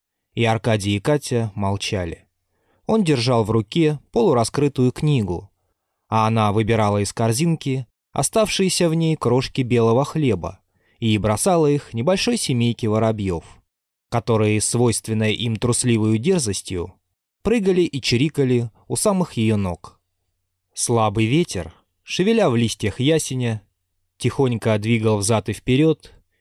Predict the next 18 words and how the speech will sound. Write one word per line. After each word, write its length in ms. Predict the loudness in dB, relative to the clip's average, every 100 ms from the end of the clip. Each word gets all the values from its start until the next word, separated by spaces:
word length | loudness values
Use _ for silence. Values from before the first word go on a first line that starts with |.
| _
и 100 | -4
по 160 | -2
темной 380 | 0 0 0 0
дорожке, 720 | 2 2 2 -2 -6 -8 -8 -10
и 80 | -6
по 160 | -2
желтой 340 | 0 0 0 -6
спине 320 | -6 -4 -4
Фифи 540 | -4 -6 -2 -2 -4 -8 _ _ _
бледно-золотые 1080 | -2 0 2 2 -2 -2 -2 0 0 0 -2
пятна 380 | 0 -2 -2 -4
света. 600 | -2 -2 -4 -6 -16 -20 _ _ _ _ _ _ -2
Ровная 520 | 0 2 2 0 0
тень 440 | 0 0 0 -6 -10
обливала 560 | -6 0 2 4 4 2
Аркадия 640 | 0 -2 0 -2 0 -2
и 160 | -2 -6
Катю. 560 | -4 -4 -4 -10 -14